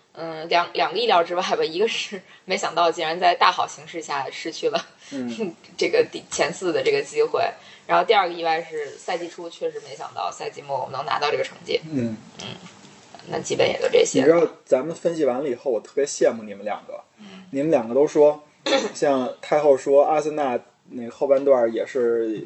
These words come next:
Speaker 2: 有谁谁受伤了，谁谁受伤了踢不了，然后主力跟替补差距太大。九尾狐这边莱斯特呢也是，就是这个球队因为受伤，所以这个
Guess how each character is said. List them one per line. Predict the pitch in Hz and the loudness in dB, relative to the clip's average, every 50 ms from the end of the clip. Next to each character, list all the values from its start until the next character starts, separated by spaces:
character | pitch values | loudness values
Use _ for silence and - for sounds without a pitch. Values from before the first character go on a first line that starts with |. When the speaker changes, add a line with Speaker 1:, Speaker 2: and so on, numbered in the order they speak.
| - - | -12 -8
Speaker 2:
有 | 120 113 107 | -6 -6 -6
谁 | 113 - - 120 127 135 | -6 -4 -2 -2 -2 0
谁 | 131 127 131 | -2 -2 -4
受 | 131 - 135 120 | 0 0 0 0
伤 | - - 143 143 139 | 4 6 6 6 6
了， | 127 107 | 2 -2
谁 | 95 - 117 117 127 | -4 -2 -2 -2 -2
谁 | 131 127 127 | -2 -4 -2
受 | - 131 117 | -2 -2 -2
伤 | - 147 131 131 | 0 0 0 0
了 | 127 | 0
踢 | 117 - - 151 | -4 -4 -4 -2
不 | 123 123 | -2 0
了， | 113 - - 101 95 90 - - | -2 -2 -2 0 0 -2 -2 -2
然 | 113 110 | -2 -2
后 | 120 123 123 | 0 -2 -2
主 | 117 - 110 110 120 | -4 -4 -6 -4 -2
力 | 139 131 123 | 0 0 2
跟 | 117 135 127 127 | 4 4 2 2
替 | - - 147 | 0 -2 -4
补 | 117 104 110 - - 110 104 | -4 -4 -6 -4 -2 -2 -2
差 | - - - 127 | -2 0 0 2
距 | 131 131 | 2 2
太 | 123 131 120 | 2 2 2
大。 | 117 131 110 - - - - - - - - - - | 4 4 2 2 -2 -6 -8 -8 -8 -10 -10 -12 -8
九 | - - 165 175 | 2 4 6 6
尾 | 151 | 6
狐 | 135 139 156 | 4 2 4
这 | 160 156 143 | 6 6 6
边 | 156 160 143 | 6 4 4
莱 | 151 139 147 | 2 0 -2
斯 | 160 175 | -2 -4
特 | 190 180 160 135 | 0 2 2 2
呢 | 123 123 | 2 -2
也 | 117 - - | -8 -10 -10
是， | - - - 151 127 113 117 | -10 -6 -2 0 0 0 0
就 | 131 | -2
是 | 123 123 | -2 -2
这 | - 139 131 120 | 0 -2 -2 -2
个 | 120 117 | -4 -6
球 | - - - 127 127 | -8 -6 -4 -4 2
队 | 143 151 139 123 117 - - - - _ _ _ _ - 185 185 190 | 4 4 4 4 2 -2 -8 -18 -20 _ _ _ _ -20 -18 -6 2
因 | 170 175 175 | 4 4 4
为 | 165 143 | 4 2
受 | 139 - 165 135 | 2 4 2 2
伤， | 131 - 160 156 151 156 160 | 4 2 0 0 0 -2 -6
所 | 147 - - 131 135 | -12 -4 0 0 2
以 | 143 139 113 | 2 0 -2
这 | 104 127 127 123 120 | -4 -4 -6 -4 -4
个 | 123 117 117 113 107 - | -2 -2 -2 -2 -4 -6